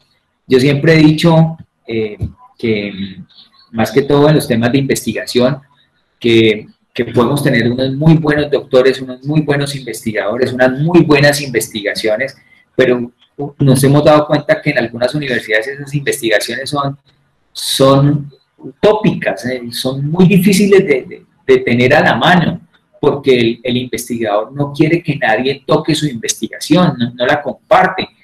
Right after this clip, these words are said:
Yo tuve un caso, un ejemplo de una universidad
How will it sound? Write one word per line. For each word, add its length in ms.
Yo 240
tuve 240
un 200
caso, 640
un 160
ejemplo 760
de 80
una 220
universidad 560